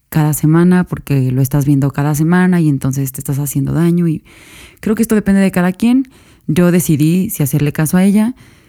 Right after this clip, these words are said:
y me estuve congregando durante un mes en otro lugar, lo cual también fue bueno.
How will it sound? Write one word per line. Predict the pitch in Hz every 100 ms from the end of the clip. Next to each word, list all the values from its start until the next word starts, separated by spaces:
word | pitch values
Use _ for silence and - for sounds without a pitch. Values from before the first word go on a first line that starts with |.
| _ _
y | - 165
me | 156
estuve | 139 156
congregando | 156 165 147 143 147 151 151 151 156 156 156 -
durante | - 151 147 135 143
un | 147
mes | 175 190
en | 185
otro | 165 180
lugar, | 180 175 226 - - _ _ _ -
lo | 156
cual | 143
también | - 151 143
fue | 170
bueno. | 202 247 339